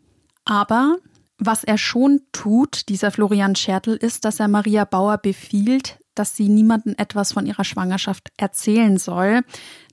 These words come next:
Denn wenn das rauskommen würde und sein Vater davon erfahren würde,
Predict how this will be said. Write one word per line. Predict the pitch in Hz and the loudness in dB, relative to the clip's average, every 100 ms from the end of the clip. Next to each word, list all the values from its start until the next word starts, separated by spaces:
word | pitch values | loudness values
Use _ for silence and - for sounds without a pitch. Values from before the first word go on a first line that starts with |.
| - | -4
Denn | 208 214 - | 0 0 0
wenn | 196 202 202 | 0 0 0
das | 202 - | -2 -2
rauskommen | 208 247 - 196 190 | 0 0 0 2 2
würde | 190 196 220 | 2 0 0
und | 196 190 | 0 -2
sein | - 185 | -2 -4
Vater | - 196 226 | -4 -4 -2
davon | 190 175 185 180 | -2 -2 -2 -4
erfahren | - - 180 180 185 | -4 -6 -4 -2 -2
würde, | 196 202 208 233 233 | 0 0 2 2 0